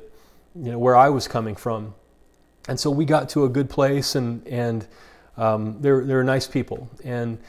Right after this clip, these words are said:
it turned out that I needed to talk to their, their daughter as well about this issue, and she was in her early twenties.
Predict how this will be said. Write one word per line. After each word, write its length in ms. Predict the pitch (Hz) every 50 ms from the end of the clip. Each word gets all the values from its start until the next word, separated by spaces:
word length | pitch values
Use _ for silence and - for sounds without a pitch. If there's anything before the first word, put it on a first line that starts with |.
| - - - - - -
it 160 | 131 131 131
turned 220 | - 151 147 139 139
out 180 | 139 131 131
that 80 | 139 139
I 80 | 139
needed 240 | 139 139 135 131 123
to 80 | 123 117
talk 260 | - - 139 131 -
to 60 | 135
their, 440 | 117 123 120 117 117 113 110 - - -
their 220 | 202 117 117 113 107
daughter 500 | 104 143 143 156 175 160 139 127 123 123
as 180 | 127 117 98
well 520 | 113 120 147 156 127 107 95 90 107 - - - - - -
about 320 | - 117 113 - - 117 -
this 180 | 120 - -
issue, 240 | 127 113 - - 123
and 100 | 120 117
she 140 | - - 156
was 160 | 151 131 113
in 80 | 131 127
her 160 | 120 131 120
early 240 | 131 127 120 127 127
twenties. 540 | - - 123 117 110 110 117 117 - -